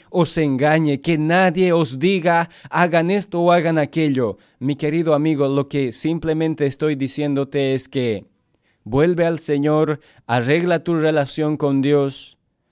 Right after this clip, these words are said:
porque si tú no puedes ver lo peligro, eh, que está delante de ti, entonces el Señor te va a mostrar. Por eso decía Jesús, "Mirad por vosotros mismos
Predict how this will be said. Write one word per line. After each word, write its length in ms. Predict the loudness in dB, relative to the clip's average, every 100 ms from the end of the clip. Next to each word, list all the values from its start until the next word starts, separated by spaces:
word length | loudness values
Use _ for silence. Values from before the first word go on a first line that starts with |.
| _ -2
porque 320 | -2 0 -4
si 180 | -2 -2
tú 220 | 2 2
no 240 | 4 2
puedes 420 | 2 2 2 -2
ver 400 | 0 2 4 2 -6 -8
lo 260 | 2 2 4
peligro, 640 | 2 4 4 4 2 2 -2 _ _ _ 0
eh, 200 | 2 2
que 180 | 0
está 320 | 0 2 2 4
delante 500 | 2 2 0 0 0
de 140 | 0
ti, 420 | 0 0 0 -4 -10 _ -6
entonces 600 | -6 0 0 0 -2 -4
el 140 | -6
Señor 400 | -4 -2 0 -2
te 160 | -2 0
va 240 | 0 0
a 40 | 0
mostrar. 920 | -2 -4 -6 -4 -2 -4 -8 -16 -20 _ _ _ _ _ _ _ _ _ _ _ _ _ _ _ _
Por 160 | -4 -2
eso 240 | 0 0
decía 640 | -2 -2 0 2 4 2
Jesús, 720 | 0 -6 -4 0 2 0 -4 -16 _
"Mirad 640 | -2 0 2 4 4 2
por 200 | 0 2
vosotros 640 | 2 0 0 -2 0 -2 0
mismos 560 | 0 0 -2 -2 -4